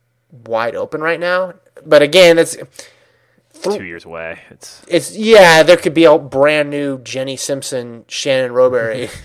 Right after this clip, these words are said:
Speaker 2: <laughs>
Speaker 1: type rivalry at the top of the women's fifteen hundred.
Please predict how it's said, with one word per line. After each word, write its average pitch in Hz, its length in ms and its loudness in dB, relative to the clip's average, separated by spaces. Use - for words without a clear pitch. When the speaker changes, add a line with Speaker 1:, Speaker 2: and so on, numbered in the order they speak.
Speaker 2:
<laughs> - 340 -20
Speaker 1:
type 135 340 -2
rivalry 127 760 -4
at - 120 -14
the 123 80 -10
top 120 240 -6
of - 40 -16
the 113 80 -10
women's 113 280 -14
fifteen 113 320 -20
hundred. 110 420 -14